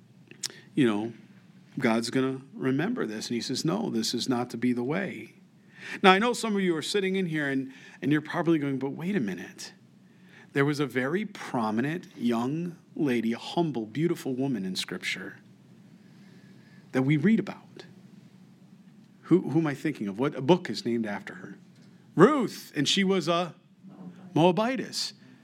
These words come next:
Wait a minute. How can that be? She was a Moabitess. To the tenth generation.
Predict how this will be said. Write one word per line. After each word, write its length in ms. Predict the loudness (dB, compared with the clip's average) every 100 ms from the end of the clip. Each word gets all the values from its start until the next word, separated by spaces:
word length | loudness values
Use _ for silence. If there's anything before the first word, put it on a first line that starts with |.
| -20 -20 -20 -20 -4
Wait 160 | 0 0
a 40 |
minute. 520 | -2 -8 -16 -18 -20 -20 -20 -20 -20 -20 -2
How 220 | 2 4
can 140 | 4
that 140 | 2 0
be? 360 | -2 -4 -12 -20 -20 -20 -20 -20 -20 -20 -20 -20 -20 -20 -20 -20 -20 -20 -20 -16 0
She 160 | 4
was 100 | 4
a 40 | 4
Moabitess. 760 | -2 -2 -6 -10 -16 -18 -18 -20 -20 -20 -20 -20 -20 -20 -20 -20 -20 -20 -20 -12 6
To 120 | 6
the 80 | 6
tenth 320 | 0 -2 0
generation. 680 | 0 2 0 0 -4 -8